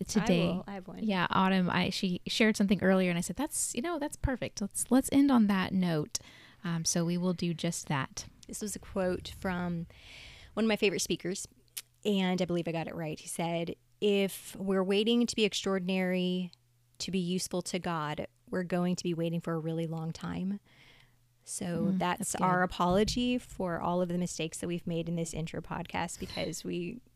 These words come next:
Speaker 2: could have really polished ourselves and tried to perfect this delivery. But in all reality, if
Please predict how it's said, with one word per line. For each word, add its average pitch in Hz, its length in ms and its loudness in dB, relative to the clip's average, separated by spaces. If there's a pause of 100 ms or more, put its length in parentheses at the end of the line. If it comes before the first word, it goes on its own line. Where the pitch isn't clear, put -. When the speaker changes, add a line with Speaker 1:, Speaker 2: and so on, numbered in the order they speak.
Speaker 2:
could 247 260 6
have 220 100 2
really 214 160 6
polished 208 640 4
ourselves 185 560 0
and 180 340 -4
tried 180 300 -4
to 180 240 -4 (100)
perfect - 540 -4
this 180 200 -2
delivery. 170 600 -4 (520)
But 180 400 -2
in 233 140 4
all 269 160 6
reality, 190 720 2 (300)
if 185 220 0